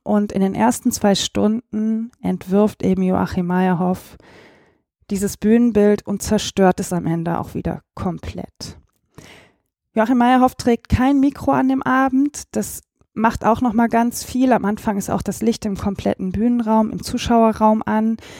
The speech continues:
Ähm, man sieht ihn, er sieht uns und, ähm, dadurch, dass er kein Mikro trägt, muss man auch ein bisschen genauer hinhören. Das hat aber einen ganz schönen Effekt.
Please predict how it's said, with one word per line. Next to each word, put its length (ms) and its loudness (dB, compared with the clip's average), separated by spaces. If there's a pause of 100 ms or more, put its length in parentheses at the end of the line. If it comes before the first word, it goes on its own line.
(180)
Ähm, 400 0 (160)
man 220 2
sieht 220 -4
ihn, 340 0
er 240 -2
sieht 240 -4
uns 580 0 (580)
und, 640 0
ähm, 760 -2 (1200)
dadurch, 240 2
dass 140 -4
er 80 2
kein 200 2
Mikro 280 -2
trägt, 420 -6
muss 180 -6
man 140 0
auch 140 -4
ein 120 -6 (100)
bisschen 440 -4
genauer 400 -4
hinhören. 920 0 (340)
Das 200 -6
hat 100 2
aber 140 4
einen 120 2
ganz 260 2
schönen 300 2
Effekt. 640 -2